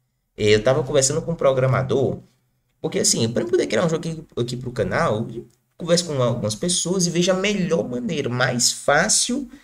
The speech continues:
pra poder explicar isso pra vocês, e porque é pra justamente qualquer pessoa criar um jogo. Não adianta eu vir aqui, usar uma ferramenta simples como a G Developer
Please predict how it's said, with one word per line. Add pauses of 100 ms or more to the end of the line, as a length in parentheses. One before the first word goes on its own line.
(160)
pra
poder
explicar
isso
pra
vocês, (220)
e
porque
é
pra
justamente
qualquer
pessoa
criar
um
jogo. (360)
Não
adianta
eu
vir
aqui,
usar
uma
ferramenta
simples
como
a
G
Developer